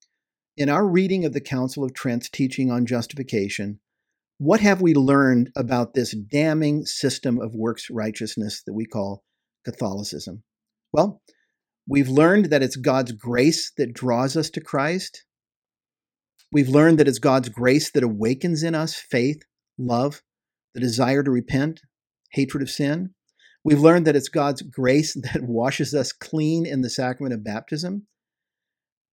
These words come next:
That gives us new hearts, gives us the Holy Spirit to cause us to wor-,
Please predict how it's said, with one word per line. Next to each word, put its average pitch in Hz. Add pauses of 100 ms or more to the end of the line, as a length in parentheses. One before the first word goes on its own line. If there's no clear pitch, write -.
(260)
That 113
gives 151
us 135
new 143
hearts, 143 (640)
gives 156
us 156
the 147
Holy 143
Spirit 147
to 143
cause 127
us 135
to -
wor-, 127